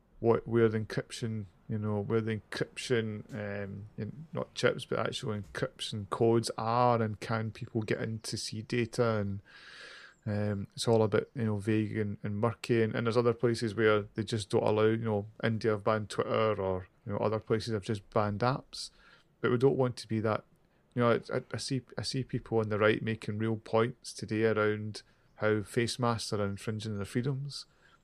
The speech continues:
and it's like, so do we really want to get to a point where something like end-to-end encryption, you're breaking the law if you enforce it? Seems, you know, I, I just can't tie the two together,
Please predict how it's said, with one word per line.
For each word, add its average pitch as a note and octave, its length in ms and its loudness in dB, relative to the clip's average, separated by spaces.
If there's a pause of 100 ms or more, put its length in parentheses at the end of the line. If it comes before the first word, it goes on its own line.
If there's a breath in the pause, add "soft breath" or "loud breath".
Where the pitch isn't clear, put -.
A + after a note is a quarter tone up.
(180)
and A2+ 80 -4
it's - 180 -4
like, A2+ 180 2
so - 140 -8
do G#2 80 -6
we G#2 80 -4
really A#2+ 200 2
want A2 180 -2
to - 80 -14
get - 200 -4
to G2+ 80 -6
a F#2+ 40 -10
point - 340 0
where G#2+ 380 0 (260)
something A2+ 400 -4
like G#2+ 120 -2
end-to-end A2 420 -4
encryption, - 480 -6 (840)
you're A2 120 -2
breaking A2+ 480 -2
the G#2+ 80 -4
law A2 280 2
if A2+ 200 -6
you G#2 180 0 (280)
enforce A#2 640 -4
it? G3 120 -6 (300)
Seems, A#2 640 -4
you A#2+ 80 -2
know, A2+ 300 4
I, A#2 300 -2
I - 20 4
just A2 240 -2
can't B2 300 0
tie A#2 280 2
the A2+ 100 0
two A2+ 200 0
together, C3+ 500 4